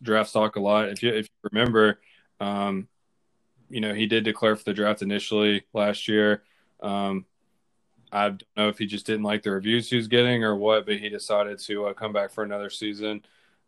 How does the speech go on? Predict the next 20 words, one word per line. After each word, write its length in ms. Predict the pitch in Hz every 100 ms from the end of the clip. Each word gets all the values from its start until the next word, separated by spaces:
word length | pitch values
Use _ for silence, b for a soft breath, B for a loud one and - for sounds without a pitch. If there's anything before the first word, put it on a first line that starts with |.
| 104
Um, 400 | 98 98 98 - _
so 260 | - - 98
I 100 | 101
think 280 | 107 107 101 _ _ _
that's 200 | 110 104
partially 480 | - 104 104 - 107
because, 640 | 98 - 104 101 95 - b b b _
uh, 280 | 104 95 95
he 140 | 95
wasn't 300 | 104 104 101
projected 400 | 104 98 101 -
as 100 | 98
high 180 | - 101
as 100 | 98
he 100 | 98
thought 220 | 98 101
he 100 | 101
was 140 | 104 101
gonna 200 | 107 104
be. 340 | 107 107 107